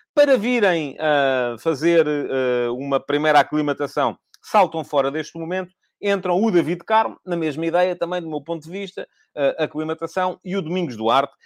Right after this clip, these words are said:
que já lá esteve e regressa. Ah, e, portanto, Portugal enfrenta estes jogos com quatro centrais, sendo que eu neste momento já conto o Danilo como central e acho que é isso,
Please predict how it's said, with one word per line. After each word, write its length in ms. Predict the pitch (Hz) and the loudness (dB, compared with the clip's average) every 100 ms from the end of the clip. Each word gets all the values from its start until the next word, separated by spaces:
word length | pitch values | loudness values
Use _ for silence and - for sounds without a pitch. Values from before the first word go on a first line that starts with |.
| _ | _
que 60 | 277 | 0
já 140 | 302 | 2
lá 140 | 294 233 | 4 4
esteve 500 | - 202 202 185 180 | 2 0 2 0 -4
e 140 | 190 | -4
regressa. 720 | 156 143 127 127 120 - 127 _ _ _ - | -2 0 2 4 2 -2 -10 _ _ _ 0
Ah, 840 | 139 135 127 123 120 117 113 110 | 4 6 6 6 6 6 6 4
e, 80 | 131 | 2
portanto, 480 | 143 143 170 160 - | -2 -2 -2 -2 -8
Portugal 320 | - 151 165 | -14 -2 0
enfrenta 460 | 160 - 156 131 127 | 0 -2 0 0 0
estes 220 | 139 - | -2 -4
jogos 320 | 131 160 151 | 0 0 0
com 200 | - 175 | -6 -6
quatro 440 | 156 196 180 175 143 | -2 4 4 4 -8
centrais, 480 | - 143 147 156 156 _ _ | -8 -4 0 0 -2 _ _
sendo 220 | 185 160 | -10 -8
que 100 | 156 | -8
eu 60 | |
neste 180 | 151 143 | -8 -8
momento 200 | 143 143 | -10 -6
já 120 | 139 | -6
conto 280 | 123 131 120 | -4 -8 -10
o 40 | 117 | -10
Danilo 280 | 117 123 | -6 -6
como 180 | 113 113 | -6 -10
central 400 | - 110 120 135 | -10 -8 -4 -4
e 80 | 113 | -2
acho 160 | 123 - | -4 -2
que 100 | 110 | -6
é 40 | |
isso, 240 | 107 120 | -6 -8